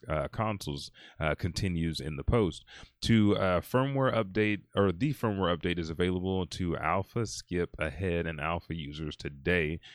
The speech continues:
and will be available to additional, uh, flight rings in the weeks to come. It's worth,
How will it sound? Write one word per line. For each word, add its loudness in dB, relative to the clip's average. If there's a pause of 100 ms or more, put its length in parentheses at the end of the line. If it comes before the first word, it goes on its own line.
and 0
will 4
be 4
available 2
to -2
additional, -2 (280)
uh, -2
flight -4
rings -6
in -6
the -4
weeks -8
to -10
come. -4
It's -6
worth, 0